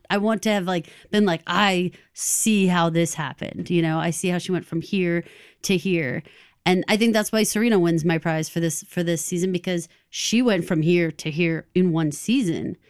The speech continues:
You know, we had to see her change so much. Now, do I think her heart has changed, Paul? No. Still a scorpion. Still a <laughs> scorpion. She can still get you the second you turn your back. But I think she's done a lot, and I think she carried the show quite a bit this season.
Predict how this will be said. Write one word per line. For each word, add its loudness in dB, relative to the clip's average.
You 2
know, 4
we 2
had 0
to 0
see 0
her 0
change -2
so -6
much. -6
Now, 0
do -2
I -2
think -4
her -4
heart -8
has -10
changed, -6
Paul? -6
No. -10
Still -2
a -4
scorpion. -2
Still -2
a -8
<laughs> -6
scorpion. 2
She -4
can -6
still 4
get 0
you 0
the 0
second -2
you -2
turn 0
your 0
back. -10
But 2
I 2
think 4
she's -2
done 2
a 0
lot, 2
and 2
I 6
think 0
she -8
carried -2
the 0
show -2
quite -8
a -8
bit -8
this -12
season. -10